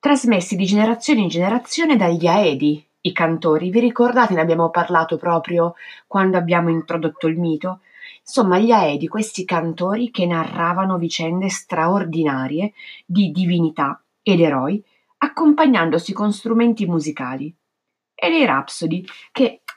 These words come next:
ricucivano i vari canti, creando composizioni più ampie e le recitavano nelle corte dei re. L'Iliade e l'Odissea sono attribuite al poeta greco Omero,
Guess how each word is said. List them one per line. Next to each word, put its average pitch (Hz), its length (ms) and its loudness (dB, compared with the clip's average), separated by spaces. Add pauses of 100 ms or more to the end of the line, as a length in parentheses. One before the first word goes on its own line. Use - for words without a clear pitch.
ricucivano 269 1040 0
i 175 140 0
vari 151 220 -2
canti, 143 640 -4 (380)
creando 208 560 0
composizioni 339 1040 -2 (140)
più 330 240 4
ampie 165 580 -2
e 185 260 0
le 214 280 4
recitavano 190 1000 -2 (380)
nelle 254 260 4
corte 170 260 -2
dei 170 220 4
re. 104 200 -8 (1700)
L'Iliade 311 880 2
e 196 140 0
l'Odissea 156 840 -2 (240)
sono 320 280 -2
attribuite 269 800 0
al 226 200 2
poeta 208 380 0
greco 190 640 -2
Omero, 143 580 -4